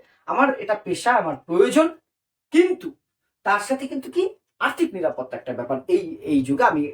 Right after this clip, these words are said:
এর জন্য কিছু করতে পারবো, এই যে এই জায়গাটা। তাহলে একসাথে স্যার আমার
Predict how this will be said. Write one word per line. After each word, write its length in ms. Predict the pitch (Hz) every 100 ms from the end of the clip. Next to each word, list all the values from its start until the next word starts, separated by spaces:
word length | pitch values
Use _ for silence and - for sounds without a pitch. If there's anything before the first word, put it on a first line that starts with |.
| -
এর 220 | 160 143
জন্য 240 | 170 190
কিছু 200 | - 302
করতে 300 | - - -
পারবো, 320 | - - - _ _ _
এই 140 | - 311
যে 80 | 254
এই 100 | 190
জায়গাটা। 360 | 147 127 -
তাহলে 420 | - 190 220 - -
একসাথে 440 | 226 233 220 208
স্যার 200 | - 139
আমার 220 | 156 -